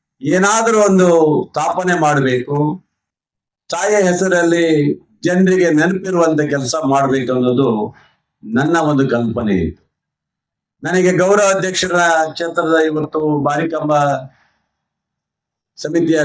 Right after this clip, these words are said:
ಗೌರವ ಅಧ್ಯಕ್ಷರಾಗಿ ಮಾಡಿದ್ಮೇಲೆ ನಾನು ಒಂದು ಮೀಟಿಂಗ್ ಕರೆದಾಗ ನಾನು ಚರ್ಚೆ ಮಾಡಿದ್ದು ಒಂದೇ, ನೀವು ಮೂರು ವರ್ಷಕ್ಕೆ ಒಂದ್ಸರಿ ಜಾತ್ರೆ ಮಾಡಿ,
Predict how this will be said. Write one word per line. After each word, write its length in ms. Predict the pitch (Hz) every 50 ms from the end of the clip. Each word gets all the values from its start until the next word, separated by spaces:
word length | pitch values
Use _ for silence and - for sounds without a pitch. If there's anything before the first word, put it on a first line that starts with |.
| 143 135
ಗೌರವ 200 | 139 147 160 165 - 143
ಅಧ್ಯಕ್ಷರಾಗಿ 600 | 135 147 139 - 147 139 135 139 139 131 135 131
ಮಾಡಿದ್ಮೇಲೆ 840 | 127 123 135 139 143 143 127 107 107 98 90 85 80 - _ _ _ _ _ _ _ _ _ _ _ _ _ _ _ _ _ _ _ _ _ _ _ _ _ _ _ _ 139
ನಾನು 240 | 170 180 185 185 180
ಒಂದು 200 | 175 175 175 165
ಮೀಟಿಂಗ್ 420 | 170 196 226 220 233 226 226 202
ಕರೆದಾಗ 400 | 202 190 185 180 180 180 180 180
ನಾನು 440 | 175 170 165 160 156 151 143 135 -
ಚರ್ಚೆ 340 | 156 156 160 - - 185 180
ಮಾಡಿದ್ದು 460 | 170 160 160 156 156 147 156 151 139
ಒಂದೇ, 300 | 135 127 123 123 107 90 82 - _ _ _ _ _ _ _ _ _ _ _ _ _ _ _ _ _ _ _ _ _ _ _ _ _ _ -
ನೀವು 160 | 151 175 185 180
ಮೂರು 240 | 175 190 202 208
ವರ್ಷಕ್ಕೆ 380 | 214 208 202 202 - 202 190 185
ಒಂದ್ಸರಿ 460 | 190 190 180 147 185 180 180 180 180 175 175 175 175 170 185 - _ _ _ _ - 113
ಜಾತ್ರೆ 460 | 127 160 170 196 196 - 214 208 202
ಮಾಡಿ, 420 | 196 190 175 170 170 165 165 160